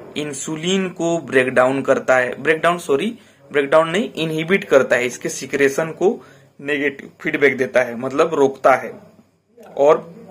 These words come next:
सोमेटोस्टैटिन जो है ग्लूकेगोन को भी क्या करता है, नेगेटिव फीडबैक देता है, सीक्रेशन को रोकता है, ठीक है। जैसे यहाँ देख रहे होंगे जो एक परसेंट में अल्फा सेल, बीटा सेल, पीपी सेल, अल्फा सेल, गामा सेल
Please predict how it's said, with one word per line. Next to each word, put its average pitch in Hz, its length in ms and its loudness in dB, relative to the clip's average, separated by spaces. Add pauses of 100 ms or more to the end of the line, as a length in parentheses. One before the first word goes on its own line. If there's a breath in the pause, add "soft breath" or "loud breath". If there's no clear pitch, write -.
(760 loud breath)
सोमेटोस्टैटिन 170 840 2
जो 160 100 2
है 165 340 4 (300)
ग्लूकेगोन 151 1000 0
को 143 260 -2
भी 147 200 -8
क्या 143 220 2
करता 139 340 2
है, 165 380 2 (260 loud breath)
नेगेटिव 143 480 0
फीडबैक 135 440 2
देता 127 320 4
है, 123 360 4 (320 loud breath)
सीक्रेशन 143 560 -2
को 135 160 -2
रोकता 135 420 4
है, 117 220 -6
ठीक 156 240 -8
है। 190 220 0 (540 loud breath)
जैसे 165 580 2 (260)
यहाँ 147 340 -2
देख 143 180 2
रहे 156 120 4
होंगे 147 500 0 (260 loud breath)
जो 147 100 0
एक 180 360 -2
परसेंट 151 300 0
में 147 160 0
अल्फा 139 300 2
सेल, 143 260 -2
बीटा 135 320 0
सेल, 139 200 -2
पीपी 135 360 -10
सेल, 135 280 0
अल्फा 127 280 -2
सेल, 131 220 -4
गामा 131 340 0
सेल 139 280 -4